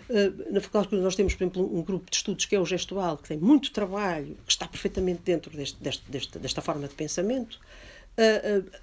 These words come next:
aconteceu hoje, por exemplo, uma aula com alunos, com o, e, e com todas as implicações que isso <laughs> possa ter e a discussão que possamos ter depois, com o orçamento participativo da Câmara Municipal de Lisboa. Mas, eh,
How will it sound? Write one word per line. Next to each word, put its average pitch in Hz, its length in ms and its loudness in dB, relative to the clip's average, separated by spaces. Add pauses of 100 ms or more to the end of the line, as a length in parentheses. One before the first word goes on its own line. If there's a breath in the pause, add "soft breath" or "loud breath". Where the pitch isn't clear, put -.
aconteceu 247 480 4
hoje, 208 180 4
por 196 140 -10
exemplo, 190 460 0
uma 180 200 2
aula 147 380 0 (400 loud breath)
com 170 320 6 (380)
alunos, 220 560 4 (140)
com 160 340 4 (300)
o, 165 300 -4
e, 143 220 -8
e 143 40 -8
com - 180 -4
todas 262 320 -2
as 240 160 -2
implicações 190 560 -2
que - 140 -6
isso - 160 0
<laughs> - 80 -8
possa - 240 0
ter 208 240 0
e 220 140 -2
a 226 40 -2
discussão - 360 -2
que - 60 -10
possamos 196 360 -2
ter 208 220 0
depois, 143 420 -4 (460 loud breath)
com 190 340 8
o 202 80 0
orçamento 208 400 4
participativo 208 680 -2
da 180 80 -2
Câmara 214 220 0
Municipal 196 400 -2
de 165 100 -4
Lisboa. 135 460 -8 (320 loud breath)
Mas, 247 480 4
eh, 190 220 0